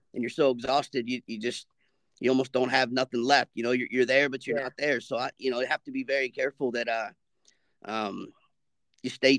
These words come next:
Speaker 1: filled up. That way you have
Speaker 2: That's
Speaker 1: enough to
Speaker 2: right.
Speaker 1: pour out to, to everybody, you know,
Speaker 2: Yeah.
Speaker 1: 'cause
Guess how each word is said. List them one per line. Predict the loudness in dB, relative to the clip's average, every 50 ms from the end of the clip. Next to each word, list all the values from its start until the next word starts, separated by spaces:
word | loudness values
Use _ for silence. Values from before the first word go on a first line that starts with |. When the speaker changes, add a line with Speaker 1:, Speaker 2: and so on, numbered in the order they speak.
| 6 6
Speaker 1:
filled | 8 8 8 8
up. | 8 6 4 2 -2
That | -2 -2 -2
way | -2 -2
you | -2 -4 -4
have | -4 -4 -4
Speaker 2:
That's | -4 -4
Speaker 1:
enough | -4 -4 -4
to | -6 -8
Speaker 2:
right. | -8 -2
Speaker 1:
pour | 0 2 2 4
out | 2 2 0 -2
to, | -2 -2 -2 -2 -2 -2
to | -2 -2 0 2
everybody, | 0 0 0 -2 -4 -4 -4 -4 -8 -12 -20 _ _ _ _
you | -2 -2 -2
know, | -2 -2 -2 0
Speaker 2:
Yeah. | 0 0
Speaker 1:
'cause | 0 0 -2